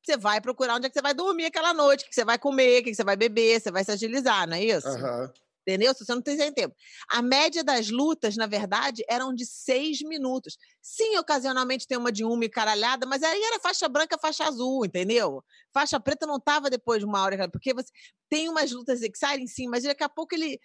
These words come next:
Speaker 1: a diferença, às ve-, você mostra a diferença deles muito rapidamente, entendeu?
Speaker 2: Eu
Speaker 1: Óbvio
Speaker 2: não,
Speaker 1: que tem
Speaker 2: eu
Speaker 1: dois
Speaker 2: não
Speaker 1: caras que
Speaker 2: gosto
Speaker 1: são muito
Speaker 2: do,
Speaker 1: bem.
Speaker 2: do, do, da final. Porque eu, eu penso num, num, num jeito de, de deixar atrativo pra, pra galera sentar e assistir.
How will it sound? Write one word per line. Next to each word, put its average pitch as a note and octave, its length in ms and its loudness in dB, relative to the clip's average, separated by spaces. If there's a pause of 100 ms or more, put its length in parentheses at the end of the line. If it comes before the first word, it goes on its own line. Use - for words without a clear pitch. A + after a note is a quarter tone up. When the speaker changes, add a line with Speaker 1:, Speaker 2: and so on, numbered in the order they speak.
(300)
Speaker 1:
a C4 80 0
diferença, C4+ 720 -2
às G#3+ 160 -6
ve-, A3 160 -6
você B3 240 -4
mostra C4+ 300 -2
a A#3 40 -6
diferença A#3 460 -6
deles A3 320 -4
muito B3+ 320 -6
rapidamente, A3 760 -6
entendeu? F#3+ 480 -6 (1000)
Speaker 2:
Eu F#3+ 80 -2
Speaker 1:
Óbvio A3+ 180 0
Speaker 2:
não, A#3 60 -2
Speaker 1:
que - 80 -14
tem A#3+ 120 -10
Speaker 2:
eu G#3+ 160 -4
Speaker 1:
dois A3 100 4
Speaker 2:
não A#3+ 80 0
Speaker 1:
caras G#3+ 180 2
que A3+ 60 4
Speaker 2:
gosto A#3 160 -2
Speaker 1:
são A#3+ 100 -2
muito G3+ 120 0
Speaker 2:
do, A3 60 4
Speaker 1:
bem. G3 180 4
Speaker 2:
do, F3 500 0
do, D3 600 -2 (200)
da D3+ 140 -4
final. D#3+ 500 -6 (200)
Porque G3+ 200 -4
eu, B3 340 4
eu B3 260 2
penso B3 460 0
num, F#3 300 0
num, F3+ 540 -2 (640)
num G3 320 0
jeito G#3 340 -2
de, G3 120 -6
de E3 220 -4
deixar G3 360 0
atrativo G3+ 600 -2
pra, G3 200 0
pra G3 200 0
galera F#3 340 4
sentar F3 420 0
e F#3+ 60 2
assistir. D#3+ 580 -6